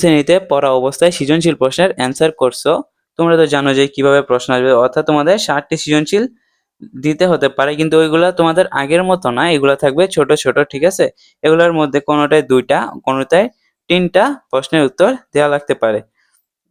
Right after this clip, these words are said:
তারপর আসো যে, আশা করি তোমরা বুঝছো, এখানে তোমাদের নাম্বার থাকবে একশো, একশো নাম্বারকে সত্তর পার্সেন্টে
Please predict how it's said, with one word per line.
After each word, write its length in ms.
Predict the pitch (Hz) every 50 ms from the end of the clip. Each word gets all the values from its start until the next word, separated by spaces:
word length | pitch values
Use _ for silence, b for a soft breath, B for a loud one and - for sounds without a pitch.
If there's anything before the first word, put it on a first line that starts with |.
| _ _ _ _ _ _ _ _ -
তারপর 320 | 131 131 127 - 156 160 165 160 - - _ _ - - 123
আসো 200 | 139 - - 143 143
যে, 100 | 131 139 135 131 131
আশা 140 | 139 - 151 143
করি 100 | 143 147 143
তোমরা 160 | 143 139 135 123 120
বুঝছো, 220 | 123 123 120 - 156 143
এখানে 220 | 147 156 143 143 139 139 143
তোমাদের 280 | 135 131 127 139 156 156 131
নাম্বার 220 | 123 127 127 131 127 -
থাকবে 220 | 131 120 123 123 120 117
একশো, 280 | 113 - - - 147 165 165 - - 131
একশো 180 | 160 - 156 147 143
নাম্বারকে 360 | 143 143 135 131 123 - 151 170 170 -
সত্তর 280 | - - - - 160 156 - -
পার্সেন্টে 480 | 123 123 - - 143 139 135 165 190